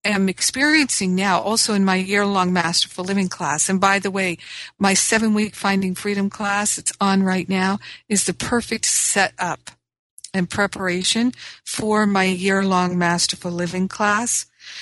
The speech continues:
which, uh, you don't have to take Finding Freedom to be in my Masterful Living class, but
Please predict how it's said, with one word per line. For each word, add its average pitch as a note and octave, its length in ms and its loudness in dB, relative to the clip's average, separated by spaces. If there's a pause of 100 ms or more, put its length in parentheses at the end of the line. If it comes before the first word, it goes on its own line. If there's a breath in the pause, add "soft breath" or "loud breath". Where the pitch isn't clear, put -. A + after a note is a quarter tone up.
(140 loud breath)
which, G3+ 520 2 (320 loud breath)
uh, F3+ 420 -2 (260)
you A3 180 2
don't A3 160 6
have G3 300 0
to A#3+ 80 -6
take A#3+ 300 -4 (120)
Finding A3+ 480 0
Freedom A#3 600 0
to G#3 300 0
be G3 220 0
in G3 160 2
my F#3 400 0
Masterful F#3+ 560 2
Living F#3 300 -2
class, G3+ 440 -2
but F3+ 360 0